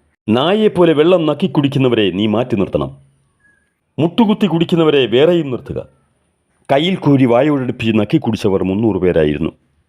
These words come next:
മറ്റുള്ളവർ വെള്ളം കുടിക്കാൻ മുട്ടുകുത്തി. കർത്താവ് ഗിദെയോനോട് പറഞ്ഞു, "വെള്ളം നക്കി കുടിച്ച മുന്നൂറ് പേരെ കൊണ്ട് ഞാൻ നിങ്ങളെ വീണ്ടെടുക്കും.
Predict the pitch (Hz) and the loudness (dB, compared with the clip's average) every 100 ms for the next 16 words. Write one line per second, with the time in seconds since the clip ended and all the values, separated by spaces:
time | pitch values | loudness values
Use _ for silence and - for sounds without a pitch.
0 | _ _ _ _ _ _ _ _ - - | _ _ _ _ _ _ _ _ -6 -4
1 | 147 127 92 - - _ - 123 135 104 | 0 0 0 -4 -12 _ 0 2 2 -2
2 | 101 - 87 85 85 90 87 - - _ | -6 -2 -2 -2 -6 -6 -4 -6 -10 _
3 | _ _ _ _ _ _ _ _ _ _ | _ _ _ _ _ _ _ _ _ _
4 | _ _ _ _ - 117 - 120 101 85 | _ _ _ _ -2 -2 0 0 0 -4
5 | 85 104 117 127 113 90 85 80 69 - | -6 0 2 4 2 -2 -2 -4 -8 -14
6 | _ _ _ _ _ _ _ _ - - | _ _ _ _ _ _ _ _ -20 -14
7 | - 131 180 214 196 165 190 165 160 170 | -2 0 2 2 0 0 -2 0 0 2
8 | 147 143 175 151 127 135 - 110 98 76 | -2 0 -2 -2 -2 -2 -2 -2 -2 -2
9 | - 101 117 110 98 87 113 95 85 - | -2 -2 0 -2 -2 -2 -2 -2 -2 -6